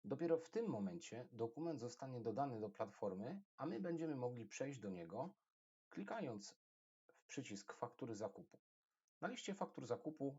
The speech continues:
widzimy trzy dokumenty i ten jeden, który przed chwilą dodaliśmy.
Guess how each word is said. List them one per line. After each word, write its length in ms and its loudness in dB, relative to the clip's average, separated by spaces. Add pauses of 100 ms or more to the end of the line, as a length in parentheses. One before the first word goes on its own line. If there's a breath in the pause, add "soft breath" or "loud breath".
widzimy 360 -4
trzy 220 0
dokumenty 680 -2 (200)
i 200 -10
ten 180 -4
jeden, 420 -2 (220)
który 300 0
przed 240 -6
chwilą 300 -2
dodaliśmy. 640 -2